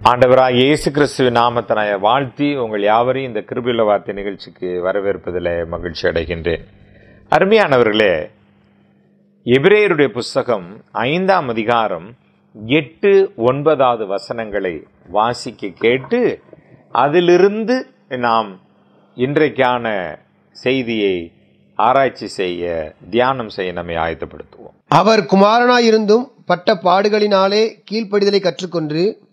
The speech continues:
Speaker 2: தாம் பூரணரான பின்பு தமக்கு கீழ்ப்படுகிற யாவரும்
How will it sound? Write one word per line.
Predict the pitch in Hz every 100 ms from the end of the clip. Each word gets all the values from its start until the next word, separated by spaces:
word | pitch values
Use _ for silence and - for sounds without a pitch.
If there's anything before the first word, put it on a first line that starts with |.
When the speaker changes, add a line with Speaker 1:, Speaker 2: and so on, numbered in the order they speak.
| -
Speaker 2:
தாம் | 180 220 247 240 202
பூரணரான | 220 226 220 214 208
பின்பு | 180 175 170 196 202 _ _ _ _
தமக்கு | - 175 233 214 226
கீழ்ப்படுகிற | 196 233 208 208 208 190
யாவரும் | 175 180 175 202